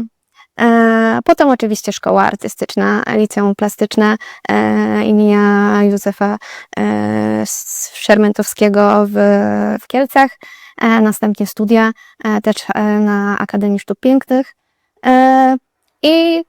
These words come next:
faktycznie sztuka nowoczesna. E, sztuka nowoczesna, ponieważ, em, poniekąd robię, e, prace,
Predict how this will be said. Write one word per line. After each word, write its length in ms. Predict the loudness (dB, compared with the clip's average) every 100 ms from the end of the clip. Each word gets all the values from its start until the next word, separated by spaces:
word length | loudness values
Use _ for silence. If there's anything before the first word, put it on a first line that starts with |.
| _
faktycznie 540 | -6 -4 -2 -2 -2 -4
sztuka 280 | -4 0
nowoczesna. 680 | 2 2 0 -2 -4 -4 -8 -12 -20 -20 -10
E, 320 | -2 0 0 -2
sztuka 300 | -4 -2 0
nowoczesna, 640 | 0 -2 -2 -2 0 -2
ponieważ, 640 | -2 -2 -2 -2 -4 -4 -2
em, 760 | 0 0 0 0 -2 -4 -6 -10 -16 _ _ _ _ _ _ _
poniekąd 600 | 0 4 2 2 -2 -2 0
robię, 680 | 0 2 0 -2 -4 -6 -8
e, 220 | -6 -6 -6
prace, 540 | -2 -2 -2 -4 -4